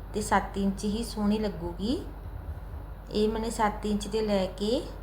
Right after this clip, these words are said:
ਆਪਾਂ ਇੱਕ ਸਕੇਲ ਦੀ ਮਦਦ ਨਾਲ ਨਿਸ਼ਾਨੀ ਲਾ ਲਾਂਗੇ, ਪੱਕਾ ਕਰ ਲਾਂਗੇ ਇਸ ਤਰ੍ਹਾਂ। ਇਸ ਤਰ੍ਹਾਂ ਆਪਾਂ ਇਸ ਨੂੰ ਪੱਕਾ ਕਰਕੇ, ਨਿਸ਼ਾਨੀ ਲਾ ਕੇ, ਤੇ ਆਪਾਂ ਇਸ ਨੂੰ ਵਿੱਚੋਂ ਕਟਿੰਗ ਕਰ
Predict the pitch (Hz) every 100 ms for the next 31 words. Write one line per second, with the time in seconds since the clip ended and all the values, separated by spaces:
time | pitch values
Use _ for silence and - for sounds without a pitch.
0 | - - 214 208 208 202 202 - 220 285
1 | - - - - - - - 214 208 214
2 | 269 262 220 196 190 202 196 185 196 330
3 | - - - - - - - - - -
4 | - - - - - - - - - -
5 | - 208 214 214 220 208 202 202 180 180
6 | 190 196 196 190 185 185 175 170 175 196
7 | 320 427 - - - - - - - -
8 | - - - - - - - - - -
9 | - 208 196 - 190 175 170 - - -
10 | - - - - - - - - - -
11 | - - - - - - - - - -
12 | - - - - - - - - - -
13 | - - - - - - - - - -
14 | - - - - - 233 - 240 233 233
15 | 226 226 226 226 220 214 208 208 220 196
16 | 196 214 214 226 202 202 202 196 190 226
17 | 262 233 226 202 208 202 214 214 226 247
18 | - 202 185 185 180 180 180